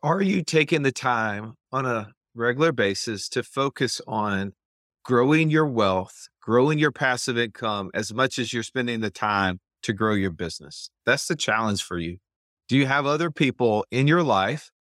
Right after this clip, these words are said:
who are at the level that you want to be at or further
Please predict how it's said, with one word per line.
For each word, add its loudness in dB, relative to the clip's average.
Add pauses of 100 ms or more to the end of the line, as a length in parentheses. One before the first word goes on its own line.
(260)
who 4
are 6
at 2
the 4
level 4
that 0
you 4
want 0
to 4
be 2
at -2
or 4
further 0